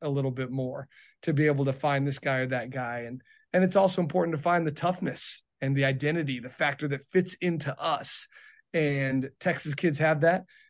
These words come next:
Um, but there's lots of other places. I mean, Atlanta kids have that, New York kids, I mean, Chicago, you can go a lot of different places and find really tough kids. And that's what's been really good for us, uh, 'cause those guys, those guys fit and those guys win games. And,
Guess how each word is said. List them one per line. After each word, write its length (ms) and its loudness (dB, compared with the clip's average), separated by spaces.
Um, 420 -6
but 100 -4
there's 160 6
lots 220 6
of 60 6
other 100 6
places. 400 -2
I 80 0
mean, 180 2
Atlanta 320 4
kids 280 -4
have 240 -2
that, 180 -4
New 100 0
York 280 2
kids, 340 -4
I 80 -2
mean, 180 -2
Chicago, 640 0
you 140 -2
can 120 -2
go 120 4
a 40 4
lot 140 4
of 60 0
different 240 -4
places 400 -2
and 140 -6
find 320 0
really 300 4
tough 360 -6
kids. 380 -6
And 80 -4
that's 220 0
what's 140 0
been 240 0
really 240 2
good 240 0
for 160 -2
us, 320 2
uh, 140 -2
'cause 220 -6
those 260 2
guys, 680 2
those 260 -4
guys 240 0
fit 220 -2
and 80 -4
those 140 0
guys 260 0
win 220 -2
games. 520 -6
And, 140 -16